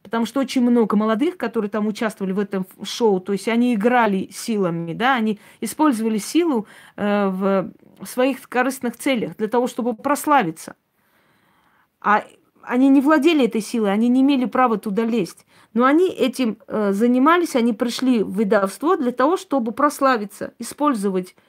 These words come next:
ведовство для того, чтобы прославиться, деньги заработать, я не знаю, мужика приворожить, еще что-нибудь.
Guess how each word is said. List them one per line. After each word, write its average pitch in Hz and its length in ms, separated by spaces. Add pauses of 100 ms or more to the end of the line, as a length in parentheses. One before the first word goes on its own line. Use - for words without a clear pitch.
(120)
ведовство 233 540
для 233 160
того, 220 220
чтобы 190 340 (420)
прославиться, 254 720
деньги 240 360
заработать, 220 720
я 196 100
не 196 140
знаю, 190 300 (240)
мужика 226 580
приворожить, 220 680
еще 233 220
что-нибудь. 160 580